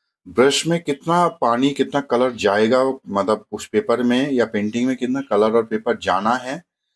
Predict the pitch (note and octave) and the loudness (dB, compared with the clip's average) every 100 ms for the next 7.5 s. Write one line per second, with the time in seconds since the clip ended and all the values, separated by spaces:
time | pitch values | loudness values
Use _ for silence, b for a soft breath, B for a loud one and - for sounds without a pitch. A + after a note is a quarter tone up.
0 | _ _ - C3 - F3 D3 C3 D3+ F3+ | _ _ -10 -8 0 0 2 2 0 -4
1 | _ _ _ - A2+ B2 F#3 F#3 C#3 C3+ | _ _ _ -14 -6 2 2 2 -2 2
2 | F#3 F3+ F3 D3 B2 F#2+ F2+ B2+ D#3+ E3 | 2 2 2 2 0 0 2 2 0 0
3 | F3 F3 F3 D#3+ F3+ F3 F#3 E3+ D#3 D#3 | 0 0 -2 0 -2 0 0 2 2 4
4 | C#3+ C#3+ C#3 D#3 D#3+ B2+ A2+ F2+ D#2+ D#2+ | 2 2 -2 -4 -4 -4 -2 -2 -2 -8
5 | - B B _ C#3+ - B2 B2+ D#3+ D#3 | -10 B B _ -4 -2 0 0 0 0
6 | C3+ B2 B2 A#2+ - G2 F#2 - - D2+ | 0 0 0 -2 -4 -6 -6 -10 -10 -8
7 | D2+ D2+ - - | -10 -16 -18 -10